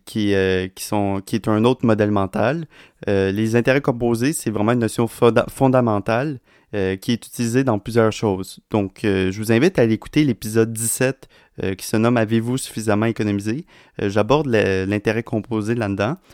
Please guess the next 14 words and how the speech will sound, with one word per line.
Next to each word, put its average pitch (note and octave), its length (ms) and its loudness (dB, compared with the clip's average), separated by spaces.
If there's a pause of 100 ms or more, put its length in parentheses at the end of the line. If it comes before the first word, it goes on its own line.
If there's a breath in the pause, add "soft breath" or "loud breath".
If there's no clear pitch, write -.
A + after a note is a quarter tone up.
(240 soft breath)
Mais A2+ 240 2
en A2+ 160 2
gros, A#2+ 380 0 (280 soft breath)
euh, F#2+ 300 0
je - 80 -10
peux - 80 -2
vous C3 160 2
poser A#2+ 320 0
une B2 80 0
question - 400 -2
par B2 140 -2
rapport G2+ 260 -4
à G2 80 0
ça. C#3+ 260 -2